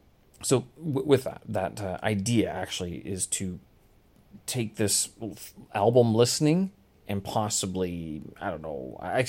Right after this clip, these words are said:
I don't know. It's an idea. This week, I, I, I'm still thinking about what I, I would listen to, but last weekend, this past weekend, I listened to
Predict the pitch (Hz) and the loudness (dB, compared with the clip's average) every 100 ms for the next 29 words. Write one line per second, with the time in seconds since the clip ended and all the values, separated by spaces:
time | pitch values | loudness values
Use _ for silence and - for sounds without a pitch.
0 | 113 123 107 87 92 104 113 - 135 113 | 2 2 2 0 -4 -4 -2 0 2 2
1 | 104 113 113 113 104 104 95 104 98 95 | 2 2 2 0 -2 0 0 0 -4 -4
2 | - 98 95 - - 101 - 98 98 95 | -8 -6 -6 -4 -2 -2 -2 -6 -4 -6
3 | 92 80 98 92 90 - 92 85 76 - | -6 -8 -6 -6 -6 -8 -8 -8 -8 -8
4 | - - 87 - 80 - - _ - 82 | -8 -8 -12 -8 -10 -10 -20 _ -16 -8
5 | 85 113 175 - 82 85 92 98 - - | 0 2 2 -2 -6 -6 -6 -6 -8 -2
6 | 190 - 110 95 113 120 95 87 85 - | -2 -2 -4 -2 -2 -4 -6 -6 -4 -6
7 | - 135 - - - 78 107 | -4 -4 -4 -6 -8 -6 -8